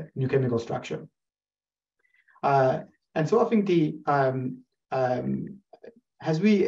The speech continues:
as we, um, as we thought about these problems, uh, we al-, we also thought, thought about some, you know, what, what are concrete examples of, of companies already using financial models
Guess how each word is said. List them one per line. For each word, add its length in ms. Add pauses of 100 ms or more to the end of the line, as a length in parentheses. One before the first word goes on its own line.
(160)
as 160
we, 260
um, 400 (180)
as 140
we 100
thought 200
about 220
these 100
problems, 600 (360)
uh, 340
we 200
al-, 140
we 160
also 220
thought, 260 (240)
thought 160
about 360
some, 440 (240)
you 80
know, 60
what, 200
what 140
are 300 (160)
concrete 320
examples 580
of, 280
of 120
companies 540
already 440
using 340
financial 300
models 440